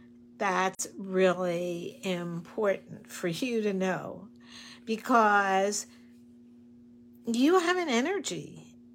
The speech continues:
Every, all of us have an energy about us. And when you don't like someone, when I don't like someone, ugh, I'll <laughs> tell you where that comes out with me. That comes out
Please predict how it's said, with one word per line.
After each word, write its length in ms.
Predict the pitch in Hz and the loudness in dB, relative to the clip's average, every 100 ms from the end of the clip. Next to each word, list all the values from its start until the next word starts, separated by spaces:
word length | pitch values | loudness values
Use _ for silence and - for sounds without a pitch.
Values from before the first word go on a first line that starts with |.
| - | -4
Every, 340 | 240 262 381 294 | 0 4 2 2
all 420 | 147 240 330 349 | 0 2 2 2
of 120 | 220 | 0
us 240 | 180 - - | -2 -6 -4
have 160 | 220 | -4
an 120 | 220 196 | -4 -6
energy 460 | 208 254 233 196 | -4 -4 -4 -4
about 380 | 165 165 170 175 | -4 -4 -6 -6
us. 280 | - - - | -8 -8 -8
And 160 | 202 | -4
when 180 | 202 202 | -2 0
you 140 | 208 269 | 2 2
don't 220 | 381 285 | 0 -2
like 300 | 170 226 226 | 0 0 -2
someone, 600 | - 151 139 - - 165 | -6 -6 -10 -14 -12 -10
when 140 | 175 | -8
I 240 | 208 247 285 | -2 0 0
don't 220 | 185 180 | -2 -4
like 240 | 160 180 | -6 -8
someone, 500 | - - - - - - - - - - | -8 -12 -16 -18 -20 -20 -20 -20 -20 -16
ugh, 760 | 131 156 - - - - - - - - - - - - - - | -6 -2 -2 -2 -6 -8 -10 -14 -16 -18 -20 -20 -20 -20 -12 0
I'll 200 | 214 262 | 2 2
<laughs> 40 | |
tell 500 | - - - - 285 - | -2 -4 -2 6 6 8
you 380 | 392 - 359 302 | 4 4 0 4
where 200 | 294 262 | 8 8
that 220 | 240 240 | 6 2
comes 300 | - 226 208 | -4 -4 0
out 180 | 175 170 | 0 -2
with 160 | 165 | -6
me. 580 | 180 208 170 127 180 208 - - - - | -4 -2 -2 -4 -12 -16 -18 -18 -20 -8
That 200 | 254 294 | -4 -2
comes 280 | - 311 254 | 2 2 4
out 220 | 240 220 | 2 2